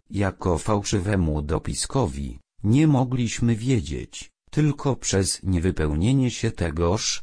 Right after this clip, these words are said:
a wypełnienie się każdej natchnionej części tej powieści o ostatnim dniu naszego Pana na ziemi,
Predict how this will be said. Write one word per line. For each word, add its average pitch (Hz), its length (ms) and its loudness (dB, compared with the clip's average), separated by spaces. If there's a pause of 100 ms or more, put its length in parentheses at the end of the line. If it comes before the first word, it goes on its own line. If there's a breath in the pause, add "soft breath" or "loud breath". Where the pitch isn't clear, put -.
(160)
a 80 180 -2
wypełnienie 76 760 0
się 90 180 0
każdej 104 540 0
natchnionej 85 880 2
części 127 640 0
tej 90 240 -2
powieści 85 720 -2
o 85 140 2
ostatnim 101 800 2
dniu 143 380 4
naszego 98 540 2
Pana 87 460 2
na 82 160 2
ziemi, 60 520 -6